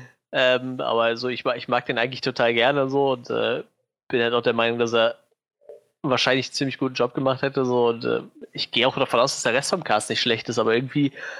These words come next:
da kam halt nichts bei rum, dann, wie gesagt, hab ich mich die ganze Zeit gefragt, was das eigentlich mit Cloverfield zu tun hätte.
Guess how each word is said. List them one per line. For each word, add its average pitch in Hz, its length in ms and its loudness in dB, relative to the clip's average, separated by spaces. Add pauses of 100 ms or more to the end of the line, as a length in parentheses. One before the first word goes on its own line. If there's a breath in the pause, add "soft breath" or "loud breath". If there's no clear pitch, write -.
(140 loud breath)
da 123 100 0
kam 147 220 0
halt 131 120 2
nichts 143 200 -4
bei 127 160 2
rum, 156 260 0
dann, 123 380 -2 (960)
wie 160 80 -12
gesagt, 127 240 -2
hab 139 80 4
ich 143 100 -2
mich 139 140 0
die 139 80 0
ganze 139 220 0
Zeit 135 140 0
gefragt, 131 360 0
was 123 200 0
das 135 140 -4
eigentlich 127 220 0
mit 127 140 -4
Cloverfield 139 420 2
zu 143 80 -2
tun 139 300 -2
hätte. 156 420 0